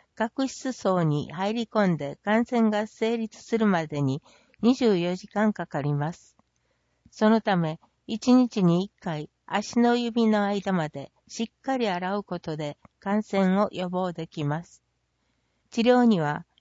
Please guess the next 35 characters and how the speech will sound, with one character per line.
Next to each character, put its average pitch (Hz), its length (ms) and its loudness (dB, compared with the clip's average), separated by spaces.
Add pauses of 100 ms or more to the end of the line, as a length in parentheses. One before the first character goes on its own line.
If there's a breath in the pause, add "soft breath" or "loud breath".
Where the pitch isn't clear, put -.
(140)
抗 247 220 -2
真 247 320 4
菌 226 220 4
薬 170 260 -2
の 139 380 -2
塗 202 140 2
り 262 160 -2
薬 214 460 -4
を 185 120 -2
使 151 220 -4
用 170 180 0
し - 200 -10
ま 151 160 -2
す。 - 220 -20 (920)
か 226 180 0
ゆ 269 140 2
み 262 160 4
や 175 220 2
糜 190 120 -2
爛 233 260 4
の 220 140 4
あ 226 80 0
る 180 140 -4
部 190 140 -4
分 190 220 0
だ 160 140 -6
け 190 160 -4
で 180 140 -2
な 160 160 -4
く、 131 320 -8 (380 soft breath)
指 233 320 2
の 226 180 6
間、 170 540 -4 (180)
足 - 260 -6
底、 - 480 -6